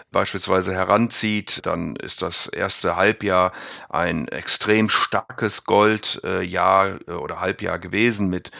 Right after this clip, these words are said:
siebenhundertvierunddreißig Tonnen Gold, die gekauft worden sind. Das zweite Quartal ist ein Rekordquartal mit vierhundertvierunddreißig Tonnen. Da war nur das erste Quartal zweitausendneun,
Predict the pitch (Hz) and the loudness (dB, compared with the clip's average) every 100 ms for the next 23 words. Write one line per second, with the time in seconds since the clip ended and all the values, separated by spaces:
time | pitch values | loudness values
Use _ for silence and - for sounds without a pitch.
0 | - - 110 104 98 90 - - 101 92 | -14 -6 -2 0 0 -2 -2 -2 0 0
1 | 82 90 - 90 - - - - 113 120 | 0 0 -2 -4 -6 -8 -6 4 6 6
2 | 113 104 - 98 107 110 - - 92 87 | 4 2 4 6 6 4 -4 -8 -8 -8
3 | - - 90 90 - - 87 87 85 101 | -10 -6 0 0 -2 -4 -2 -2 0 0
4 | 117 - - - 85 - - 95 98 - | 0 -4 -14 -10 -6 -2 2 2 0 -4
5 | 90 - 90 92 92 - - - - - | -4 -4 2 2 2 -2 -12 -14 -14 -8
6 | - 82 92 92 - 107 127 - - - | -2 0 0 0 6 8 6 2 -6 -2
7 | 104 - 104 101 98 - - 104 95 92 | 0 2 2 2 2 -2 -2 0 0 -2
8 | 87 - - - 104 90 85 95 107 98 | -4 -8 -12 -4 -2 -2 0 0 0 -2
9 | - - 101 101 98 90 87 87 - 90 | -4 0 2 2 0 -2 -2 -2 -2 -2
10 | 90 92 92 90 87 - 92 98 90 - | -2 -2 -4 -4 -4 -2 -2 -2 -4 -4
11 | 87 92 87 87 - 85 85 87 87 90 | -4 0 0 -2 -4 -6 -4 -6 -4 -2
12 | 98 110 113 113 | 2 4 6 4